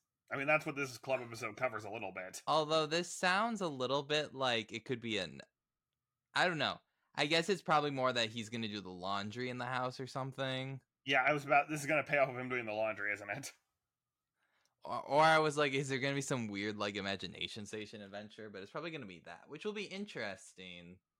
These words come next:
Speaker 2: But we'll see.
Speaker 1: Uh, let's move on to the episode, Precious Lord, Part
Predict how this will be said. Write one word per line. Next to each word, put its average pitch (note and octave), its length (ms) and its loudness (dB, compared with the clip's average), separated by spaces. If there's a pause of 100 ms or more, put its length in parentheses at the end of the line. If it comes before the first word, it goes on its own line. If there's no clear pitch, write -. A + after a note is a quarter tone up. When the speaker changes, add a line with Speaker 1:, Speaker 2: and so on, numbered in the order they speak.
(640)
Speaker 2:
But F#2+ 200 -8
we'll G#2 140 -8
see. C2+ 300 -16 (420)
Speaker 1:
Uh, C3 160 0
let's F#3 140 -8
move G3 100 -4
on G3 140 0
to E3 40 -10
the D3 140 -4
episode, C#3 440 -6 (200)
Precious E3+ 400 -4
Lord, G3 600 -2
Part F#3 280 0